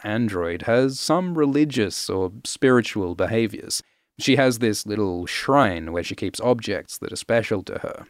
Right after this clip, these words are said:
and make her feel connected to her dead children. She holds fruity little ceremonies with the kids that are themed around science but feel very religious. She believes in her mission and her creator like a religion,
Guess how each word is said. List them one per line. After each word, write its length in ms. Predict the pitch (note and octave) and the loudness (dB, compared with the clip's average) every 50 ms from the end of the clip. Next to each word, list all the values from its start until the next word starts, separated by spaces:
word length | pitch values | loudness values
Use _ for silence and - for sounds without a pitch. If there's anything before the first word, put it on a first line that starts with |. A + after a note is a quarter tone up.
| - | -8
and 120 | A2 G#2 G#2+ | -6 -4 -4
make 180 | A2 G#2+ - | -4 -2 -2
her 100 | A2 G2+ | -2 -2
feel 240 | - - G#2 F#2+ E2+ | -2 -2 -4 -4 -6
connected 640 | - - - G2 G#2 A2+ A2+ - - - - - - - | -6 -8 -6 -4 -2 -2 -4 -4 -8 -14 -14 -14 -14 -14
to 160 | - F#2+ F2+ | -10 -8 -6
her 120 | F2 E2 E2 | -6 -6 -6
dead 300 | E2 - F#2 F2+ E2+ E2+ | -4 -2 -2 -2 -4 -4
children. 500 | - - A2 A2 G#2+ - - - - - _ _ _ _ _ _ _ _ | -4 -2 -2 -2 -2 -2 -6 -12 -14 -18 _ _ _ _ _ _ _ _
She 160 | - - D#3 D#3+ | 0 2 4 6
holds 360 | F3+ F#3+ F#3 E3 D#3 D3 - | 6 6 6 6 4 2 -2
fruity 380 | - - E3+ D#3+ D#3 D#3 E3 | -2 2 4 4 4 6 4
little 220 | D3+ C#3+ D3 C#3 B2+ | 6 6 6 6 4
ceremonies 720 | - - D#3 D#3 D3 C3+ A#2 A2 G2+ F#2 F2 F2 E2 - | 6 6 8 8 8 8 6 4 2 2 -2 -4 -6 -4
with 140 | G2+ F#2+ - | -6 -6 -6
the 60 | - | -8
kids 460 | F#2+ - - D#3 C#3+ A#2 G2+ F2 F2 | -6 0 2 4 6 6 4 2 0
that 240 | - A2 B2 A#2+ - | 0 0 0 2 2
are 160 | - B2+ B2 | 4 2 2
themed 540 | A#2 - - - - F3+ G3+ G3+ F#3+ F#3 D#3 | 2 0 -8 -8 -4 -2 0 0 0 2 4
around 380 | D3+ C#3 C3 C3 B2 A#2 A#2 G#2 | 6 6 6 6 4 2 2 0
science 540 | - - G#2+ G#2 A#2+ C#3 D#3 D#3+ - - - | -2 0 0 2 2 2 2 0 0 -4 -2
but 300 | - A#2 A#2+ A2+ - - | 4 4 4 4 4 0
feel 500 | - - D#3 D3 C#3 C3+ A#2+ G#2+ G#2 G2 | -10 -4 2 4 6 6 6 4 4 2
very 380 | G2+ A#2 A#2 A2 G#2 G2 G2 | 2 4 4 4 4 4 2
religious. 680 | F#2+ F#2 F2+ F2 G2+ G2 F2+ - - - D#2 - - - - _ _ _ _ _ _ - | 0 0 0 0 0 0 -2 -4 -6 -8 -4 -4 -4 -6 -6 _ _ _ _ _ _ -8
She 220 | G#2 - C3+ B2+ A#2 | -2 2 2 2 4
believes 680 | A2 A#2 A#2+ A#2 A#2 C3 C#3+ D3+ C#3+ B2+ A2+ A2 G#2 | 2 2 2 4 4 6 6 8 6 6 4 0 -4
in 160 | G#2+ G2+ F#2+ | -4 -4 -4
her 140 | F#2+ G#2 F#2 | -4 -6 -6
mission 520 | F2 F#2 G#2+ B2+ B2 - - A2 F2+ - - _ - | -6 -4 -4 -4 -4 -4 -6 -8 -10 -12 -14 _ -10
and 120 | G#2 F#2+ | -8 -6
her 100 | G#2 F#2+ | -6 -6
creator 720 | - - - G#2 G2 G2+ A2 A#2+ B2+ A#2 - - F#2 F2 - | -6 -6 -4 -2 0 2 4 4 2 2 0 -4 -8 -8 -8
like 240 | - - F2+ F2+ - | -6 -6 -4 -4 -4
a 60 | F#2 | -4
religion, 600 | F2 F2 F2 E2+ G2 A2 G#2+ - - - D3+ D3 | -4 -4 -4 -2 0 -2 -2 -2 -6 -12 -14 -18